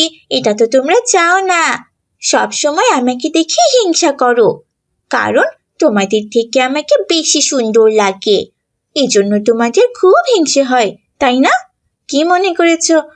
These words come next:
আমি কোনো কিছুই বুঝি না? হুম? মিলি, তুমি কি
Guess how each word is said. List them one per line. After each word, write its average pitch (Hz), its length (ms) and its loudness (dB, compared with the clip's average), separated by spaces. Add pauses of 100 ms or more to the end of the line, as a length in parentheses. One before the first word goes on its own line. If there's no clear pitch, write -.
(120)
আমি 277 200 -2
কোনো 302 240 0
কিছুই 320 300 0
বুঝি 294 280 -2
না? 480 220 0
হুম? 320 320 0 (560)
মিলি, 339 480 2 (360)
তুমি 381 240 2
কি 415 180 2